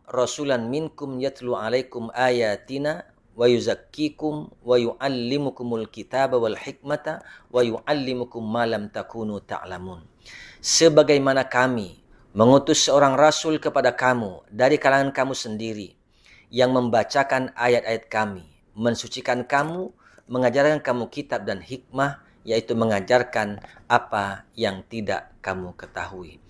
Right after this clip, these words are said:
Pendekatan hikmah ini adalah pendekatan yang diunggulkan oleh para aulia anbiya yang mengandalkan taufik dan hidayah atau bimbingan Rasulullah sallallahu alaihi wasallam.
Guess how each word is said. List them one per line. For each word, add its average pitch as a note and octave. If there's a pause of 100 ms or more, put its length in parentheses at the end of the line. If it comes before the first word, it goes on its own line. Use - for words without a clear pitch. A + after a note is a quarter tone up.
(420)
Pendekatan C3
hikmah D3+
ini B2+
adalah A2+
pendekatan B2
yang B2
diunggulkan A#2
oleh A#2
para B2+
aulia C#3
anbiya C#3
yang B2
mengandalkan A#2
taufik B2+
dan G#2+
hidayah B2+ (340)
atau B2
bimbingan A#2+
Rasulullah A2+
sallallahu F#2+
alaihi -
wasallam. F2